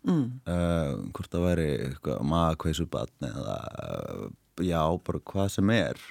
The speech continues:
Speaker 2: En svona við komumst næst í þegar við höfðum samband við, sem sagt, tengdum þetta mögulega við, mm, hérna, tungu- og varahaftið.
Speaker 1: Já, akkurat.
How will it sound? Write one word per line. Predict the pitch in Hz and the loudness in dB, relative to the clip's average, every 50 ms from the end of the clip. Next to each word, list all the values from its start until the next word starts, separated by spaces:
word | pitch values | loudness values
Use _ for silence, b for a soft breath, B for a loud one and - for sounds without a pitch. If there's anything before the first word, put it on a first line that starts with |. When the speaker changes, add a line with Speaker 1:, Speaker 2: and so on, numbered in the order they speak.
| - - - | -20 -16 -8
Speaker 2:
En | 69 76 90 92 | -4 -2 0 0
svona | 85 - - 92 92 90 | 0 0 0 2 4 4
við | 90 92 92 - | 4 4 2 2
komumst | - 110 113 120 110 - | 2 4 4 4 4 2
næst | - 107 117 113 - - | 0 0 0 0 -2 -2
í | - 107 | -2 0
þegar | 101 104 98 98 98 | 2 2 2 2 2
við | 98 95 98 92 90 - _ B B B B B B B B B B B B B | 4 4 2 2 0 -2 _ B B B B B B B B B B B B B
höfðum | - 95 98 95 92 | -2 0 2 2 0
samband | - - 104 101 98 - 104 95 90 95 | 0 0 0 0 0 0 0 -2 0 -2
við, | 87 - | -2 -2
sem | 98 92 87 | -2 -2 -2
sagt, | 92 85 - - - - - - - | -2 -6 -6 -8 -12 -14 -14 -12 -4
tengdum | - 110 104 104 101 - 104 101 | 0 2 2 2 2 0 0 0
þetta | 98 90 - 101 95 | 2 2 2 2 2
mögulega | 101 104 101 101 98 95 92 95 | 4 4 4 4 4 4 4 4
við, | 95 95 95 87 73 - - 60 | 4 4 4 4 2 2 0 -4
mm, | - - 50 50 53 57 - - - - | -6 -6 -6 -4 -4 -4 -4 -4 -4 -2
hérna, | 92 95 87 - - 90 92 92 90 90 87 87 85 82 - - - | -2 -2 0 0 2 2 4 4 4 4 4 4 2 2 0 -2 -8
tungu- | - - 135 147 147 - 98 90 - - - _ _ | 0 4 4 4 4 4 0 0 -2 -4 -8 _ _
og | - 80 87 | -8 -2 2
varahaftið. | 110 120 120 95 85 85 82 85 - - 85 - - - - - - - | 2 4 4 2 0 -2 -6 -10 -6 -6 -6 -6 -6 -6 -8 -6 -2 2
Speaker 1:
Já, | 165 156 131 113 131 - | 2 2 2 2 -2 -4
akkurat. | - 135 - - 127 117 110 - - - | -6 -6 -4 -4 -4 -4 -4 -6 -10 -18